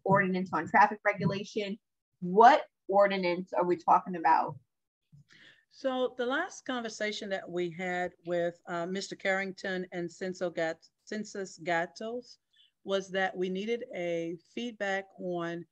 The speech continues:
Speaker 2: their successes in other communities. Um, so I believe that's what the council wanted, if I understand that correct, City Manager. Is that all we were waiting for?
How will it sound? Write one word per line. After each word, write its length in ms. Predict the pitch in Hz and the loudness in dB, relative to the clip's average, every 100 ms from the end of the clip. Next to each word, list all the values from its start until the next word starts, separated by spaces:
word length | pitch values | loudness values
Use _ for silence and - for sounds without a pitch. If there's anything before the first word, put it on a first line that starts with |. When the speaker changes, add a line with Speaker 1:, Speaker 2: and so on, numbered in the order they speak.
| _ _ _ - | _ _ _ -4
Speaker 2:
their 200 | 180 180 | 0 0
successes 880 | 170 180 - 233 233 180 175 - - _ _ - | 0 -10 -4 -2 -2 -4 -10 -12 -20 _ _ -10
in 100 | 190 | -6
other 200 | 190 190 | -4 -6
communities. 960 | 185 202 202 202 214 233 269 339 - - _ _ _ _ _ _ - | -8 -8 -8 -8 -8 -8 -8 -10 -16 -20 _ _ _ _ _ _ -12
Um, 340 | - 180 175 180 | -4 -4 -4 -6
so 160 | - | -4
I 80 | 196 | -2
believe 220 | 190 220 | -2 -2
that's 260 | 214 - - | -2 -4 -6
what 140 | 202 | -8
the 120 | - | -6
council 460 | - 214 214 - 220 | -8 -8 -10 -10 -10
wanted, 360 | 208 214 262 349 - _ _ _ _ _ _ _ _ - | -8 -6 -8 -10 -18 _ _ _ _ _ _ _ _ -12
if 180 | 185 | -6
I 140 | 196 190 | -4 -2
understand 480 | 196 190 - 196 190 | -4 -8 -6 -6 -6
that 160 | 185 | -10
correct, 340 | - 185 190 - | -8 -6 -6 -8
City 160 | 202 | -12
Manager. 380 | 202 196 202 196 | -10 -10 -10 -6
Is 120 | 185 | -6
that 180 | 185 202 | -4 -6
all 160 | 202 196 | -6 -6
we 120 | 196 | -6
were 80 | 196 | -4
waiting 320 | 190 190 190 | -2 -4 -6
for? 340 | - 196 202 | -10 -10 -10